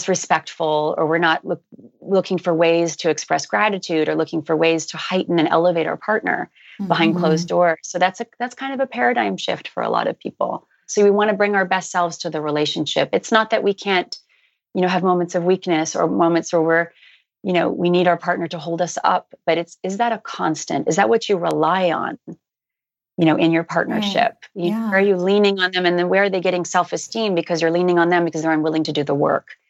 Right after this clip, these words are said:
Speaker 1: themselves <laughs> to, to create their own self-esteem rather than being that person that holds you up. So that's where, you know, words like codependence and things like that enter in.
Speaker 2: Mm-hmm.
Speaker 1: And then the next relationship, which really could be the first relationship, but we'll, we'll leave it to the third, is, is relationship to something greater.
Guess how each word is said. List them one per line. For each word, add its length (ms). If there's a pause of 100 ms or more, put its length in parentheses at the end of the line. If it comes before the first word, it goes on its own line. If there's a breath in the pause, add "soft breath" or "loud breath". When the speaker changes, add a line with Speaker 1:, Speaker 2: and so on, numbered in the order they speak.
Speaker 1:
themselves 760 (140)
<laughs> 120
to, 200 (320 loud breath)
to 120
create 360
their 140
own 200
self-esteem 520
rather 280
than 200
being 180
that 220
person 260
that 80
holds 280
you 200
up. 160
So 80
that's 180
where, 100
you 140
know, 120 (120)
words 280
like 160
codependence 640
and 100
things 200
like 140
that 200
enter 220
in. 280 (280 loud breath)
Speaker 2:
Mm-hmm. 220
Speaker 1:
And 120
then 240 (380)
the 60
next 300
relationship, 680
which 180
really 380 (500)
could 180
be 80
the 100
first 280
relationship, 540
but 120
we'll, 180
we'll 200
leave 220
it 80
to 80
the 100
third, 200
is, 200
is 180
relationship 500
to 80
something 380
greater. 480